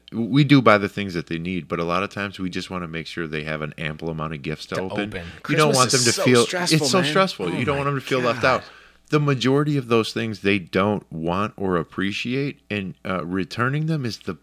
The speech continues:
Speaker 1: best idea when they're not looking.
Speaker 2: Yeah, when they're not looking, just return presents and say, like, the dog ate that Nintendo
Speaker 1: Except
Speaker 2: Switch game.
Speaker 1: Except I, you know, my kids would be like, "Um, Dad bought me a MacBook and then it was gone the next day." <laughs>
Speaker 2: Well,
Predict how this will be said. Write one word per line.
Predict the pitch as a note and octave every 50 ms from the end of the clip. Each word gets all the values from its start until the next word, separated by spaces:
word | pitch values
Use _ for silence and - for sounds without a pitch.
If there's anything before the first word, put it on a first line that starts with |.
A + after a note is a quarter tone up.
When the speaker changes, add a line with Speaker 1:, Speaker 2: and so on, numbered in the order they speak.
| _ _
Speaker 1:
best | - A#2 A2+ A2+ - -
idea | B2 A#2+ A2 - C3 C3+
when | B2 B2 A#2
they're | A#2+
not | A#2+ A#2+ B2 A#2 A2+
looking. | B2+ D3 D3 - D3+ D#3
Speaker 2:
Yeah, | C#3+ G#2 -
when | - A#2+
they're | B2 C3
not | C#3 D3+ D3+
looking, | D#3 D#3+ D#3+ D3 B2
just | G2+ A2+ A2+ -
return | B2 A#2 - - - - B2 D3 E3 F3+ F3 D3+
presents | - - B2 B2+ B2 C3 D#3+ F3 F3 - -
and | G2+ A#2+ A#2
say, | - - B2 B2+ B2+
like, | B2 B2+ G#2+ -
the | A2
dog | F#2 - G2+ G#2 G#2+ G#2+ A2 F#2+
ate | C#2+ F#2+ G#2+ G#2 -
that | - E2+ E2+ - - -
Nintendo | G#2+ G#2 F#2 - -
Speaker 1:
Except | A2 G#2+ G#2 C3+ C#3 C3 G#2 F2+ - -
Speaker 2:
Switch | - - B2 A#2 G2 -
game. | - F#2 E2+ E2+ E2 - _ _
Speaker 1:
Except | - B2 A2+ - - B2 A#2 - -
I, | A2 A#2 -
you | - A#2 A#2+ B2
know, | A#2 A2+ G#2+
my | A2 A2+ G#2+
kids | - B2 A2 -
would | A#2 G#2 G#2+
be | B2+ A#2+
like, | G#2+ - -
"Um, | - A#2+ C3 C3+ B2+ A#2+ A#2 - _ _ _ _ _ _ -
Dad | - C#3 D3 E3 - _
bought | F#3+ F3+ E3+
me | E3+ E3
a | D3 A2+
MacBook | G#2 G#2+ A2 C3+ C#3+ - - A2+ G#2+ -
and | G2 G#2
then | A2
it | G#2
was | G2 - -
gone | - - - - G#4+
the | D#3
next | - A3 F3+ E3 -
day." | - G#3 F3 - C#3 B2+ - G#2+
<laughs> | G#2+ B2 C#3+ -
Speaker 2:
Well, | - C#3+ - G#2+ G#2